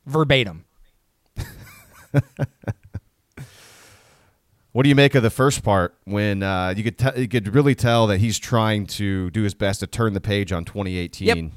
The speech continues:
Speaker 1: Yep. That, that, that came off as, as pretty obvious to me. He, it, it kinda seemed like in his mind he started going on one track, and then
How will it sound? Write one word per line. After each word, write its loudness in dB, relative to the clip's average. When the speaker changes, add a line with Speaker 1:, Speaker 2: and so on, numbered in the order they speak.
Speaker 1:
Yep. -2
That, -2
that, -4
that -2
came -2
off 0
as, -6
as -6
pretty 0
obvious -2
to -8
me. -10
He, -8
it, -10
it -4
kinda 2
seemed -2
like 0
in 0
his -4
mind -2
he -2
started -2
going 0
on -4
one -2
track, -2
and -4
then -4